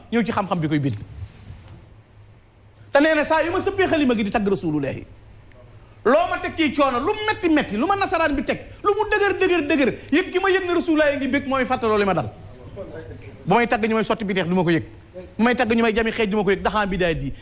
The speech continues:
xadaa xaaji li xidmati man, tabshiruhu daral a'daay ansana. Saa yu xalima gi daw fàtte na loolu. Moo tax bin-,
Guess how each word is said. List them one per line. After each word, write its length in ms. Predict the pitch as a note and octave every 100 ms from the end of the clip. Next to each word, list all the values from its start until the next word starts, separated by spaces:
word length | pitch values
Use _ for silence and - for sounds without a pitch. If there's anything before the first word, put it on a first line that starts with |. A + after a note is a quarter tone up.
| -
xadaa 220 | A3 A3
xaaji 320 | F#3 G3+ F3
li 80 | F#3
xidmati 360 | F#3+ G#3 G3 G3
man, 140 | F3 C#3 -
tabshiruhu 560 | A#3 A3+ - G#3 F#3 F3+
daral 280 | F#3+ F3+
a'daay 320 | F3+ E3 D3+ D3+
ansana. 380 | C3 G#2+ A2+ - - - - - - - - - - - -
Saa 200 | - F#3
yu 100 | F#3+
xalima 300 | G#3 A#3+ G#3+
gi 100 | F#3
daw 120 | F3
fàtte 200 | F3 D3+
na 120 | B2+ -
loolu. 200 | A2 D3 - - - - - - - - -
Moo 80 | F3+
tax 120 | G3
bin-, 240 | F3+ A3